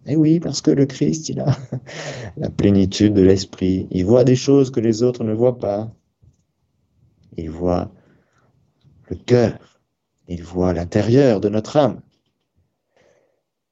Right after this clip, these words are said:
Dans la foule, plusieurs qui avaient entendu les paroles de Jésus disaient, « C'est vraiment lui le prophète. » D'autres disaient, « C'est le Christ. »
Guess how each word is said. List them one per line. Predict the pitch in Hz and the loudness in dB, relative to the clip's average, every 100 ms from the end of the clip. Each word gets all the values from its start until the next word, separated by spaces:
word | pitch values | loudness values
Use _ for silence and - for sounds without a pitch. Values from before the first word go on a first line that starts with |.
| _ _ _ _ _ _ - - - _ - | _ _ _ _ _ _ -20 -20 -20 _ -6
Dans | 107 | -4
la | 101 127 | -2 -4
foule, | - 233 240 135 90 - - _ _ _ - - | -4 0 2 2 0 -8 -16 _ _ _ -20 -4
plusieurs | 139 127 170 185 143 | -2 2 4 4 4
qui | 123 | 0
avaient | 110 113 | 0 -2
entendu | 117 120 131 139 | -2 -2 -2 -2
les | 120 | -2
paroles | 117 120 123 | -2 -2 0
de | 107 | -2
Jésus | 101 120 147 196 | -6 -6 -6 -6
disaient, « | 139 131 147 | -6 -4 -4
C'est | 139 107 | -4 -2
vraiment | 117 143 143 | 2 4 2
lui | 151 | 0
le | 139 139 | 0 0
prophète. » | - 170 165 156 147 | 0 0 4 4 4
D'autres | 147 156 143 | 2 2 0
disaient, « | 123 127 143 | -2 -2 -2
C'est | 160 185 | 0 2
le | 190 | 2
Christ. » | 190 196 185 - | 2 2 2 -2